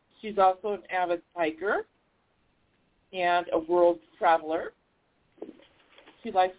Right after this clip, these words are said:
to do at least four countries a year, but with covid, it kind of put a sock in it. Um,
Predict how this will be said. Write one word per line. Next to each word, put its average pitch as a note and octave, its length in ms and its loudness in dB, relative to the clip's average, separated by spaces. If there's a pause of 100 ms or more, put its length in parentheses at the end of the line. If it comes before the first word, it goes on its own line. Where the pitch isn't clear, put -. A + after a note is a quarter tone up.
(120)
to G#3+ 60 -6 (140)
do G3 120 -2
at E3+ 180 -2
least G#3+ 220 -10 (240)
four G3+ 540 0 (160)
countries C#4+ 520 -6 (460)
a F#3+ 180 -12
year, E3 380 0 (500)
but E3 140 2
with F#3 140 2 (100)
covid, F#3 300 2
it E3+ 180 -10
kind F3+ 140 -8
of E3+ 140 -12
put E3+ 120 -10
a D#3 180 -4 (300)
sock E3 240 -2
in D3 120 -16
it. F3 180 -10 (2000)
Um, F3+ 260 2